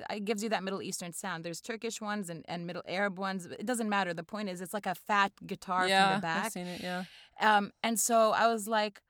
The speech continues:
Speaker 1: "Why not start playing it now?" See, you guys, sometimes you think you remember something from childhood that you didn't get to experience, and you experience it now,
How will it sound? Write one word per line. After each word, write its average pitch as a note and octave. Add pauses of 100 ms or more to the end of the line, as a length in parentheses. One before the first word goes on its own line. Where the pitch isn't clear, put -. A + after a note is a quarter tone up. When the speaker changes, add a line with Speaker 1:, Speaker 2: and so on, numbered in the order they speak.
(240)
Speaker 1:
"Why F#3
not G#3
start -
playing G#3
it A3+
now?" A#3
See, -
you C#4+
guys, C#4
sometimes D4
you A#3+
think B3+
you A#3
remember A#3+
something A3+
from G3+
childhood G3
that F#3
you G3+
didn't G#3+
get G3
to -
experience, G3+ (380)
and A3+
you A3
experience A#3
it -
now, G#3